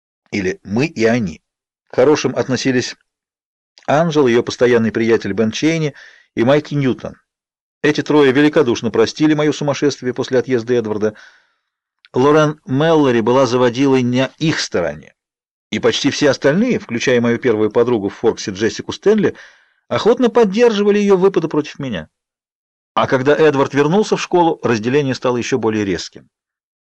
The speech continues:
Майк ко мне охладел, а вот Анжела по-прежнему проявляла преданность, и Бен следовал её примеру. Несмотря на естественное отвращение, которое большинство людей испытывает к Каллинам, Анжела каждый раз садилась в столовой рядом с Элис.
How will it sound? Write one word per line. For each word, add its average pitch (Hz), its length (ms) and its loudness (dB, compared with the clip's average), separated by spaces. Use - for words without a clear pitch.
Майк 127 380 0
ко 107 120 -4
мне 104 160 0
охладел, 151 500 0
а 135 100 0
вот 160 140 2
Анжела 185 280 2
по-прежнему 165 580 2
проявляла 139 460 2
преданность, 120 680 0
и 220 100 -2
Бен 143 300 0
следовал 123 420 -2
её 117 140 -2
примеру. 107 440 -4
Несмотря 151 440 2
на 156 60 0
естественное 151 640 -2
отвращение, 98 640 -4
которое 104 320 0
большинство 113 420 -4
людей 104 340 -2
испытывает 104 460 -6
к - 60 -20
Каллинам, 151 460 -2
Анжела 151 420 2
каждый 131 280 0
раз 139 180 0
садилась 123 340 -2
в - 40 -16
столовой 120 360 0
рядом 120 240 -2
с - 100 -10
Элис. - 400 -10